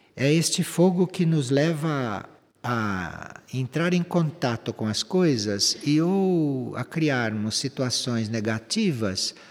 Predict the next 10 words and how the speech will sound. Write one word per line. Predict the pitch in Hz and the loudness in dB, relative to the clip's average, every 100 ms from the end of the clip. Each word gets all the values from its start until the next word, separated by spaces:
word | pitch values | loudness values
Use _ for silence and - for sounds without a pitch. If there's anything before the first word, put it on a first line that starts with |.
| - - | -12 4
ou | 180 190 | 6 6
a | |
criarmos | 185 202 175 165 170 170 | 2 0 2 2 0 0
situações | 185 165 165 151 170 170 | -2 -2 -2 0 0 0
positivas. | - 180 165 190 - 147 113 95 - - - - _ - | 0 -2 0 -2 -2 -2 -2 -4 -6 -10 -12 -20 _ -4
Isto | 165 214 | -2 0
vem | 160 165 180 | 2 4 4
desse | 175 - 165 | 2 0 -2
fogo | - 180 180 180 | 0 0 2 0
fricativo. | - 180 175 160 - 143 110 95 | -2 -4 -2 -2 0 2 2 0